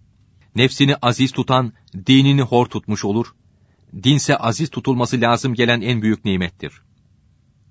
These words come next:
Nefsini besleyen, dinini zayıflatmış olur. Dinini besleyense, dini de, nefsi de makbul şekilde beslemiş olur. Ne mutlu o kimseye ki,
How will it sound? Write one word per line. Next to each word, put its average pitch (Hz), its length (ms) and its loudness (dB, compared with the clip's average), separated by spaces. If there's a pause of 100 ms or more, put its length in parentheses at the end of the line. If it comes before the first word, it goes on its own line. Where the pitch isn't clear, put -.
Nefsini 120 440 0
besleyen, 120 500 0 (440)
dinini 151 400 4
zayıflatmış 135 640 0
olur. 127 300 0 (600)
Dinini 127 420 2
besleyense, 117 720 0 (420)
dini 113 320 0
de, 113 200 2 (240)
nefsi 113 360 -2
de 113 100 2
makbul 104 400 0
şekilde 101 460 -4
beslemiş 101 460 -4
olur. 73 220 -10 (1200)
Ne 165 160 4
mutlu 208 360 4
o 156 60 4
kimseye 151 480 2
ki, - 220 -8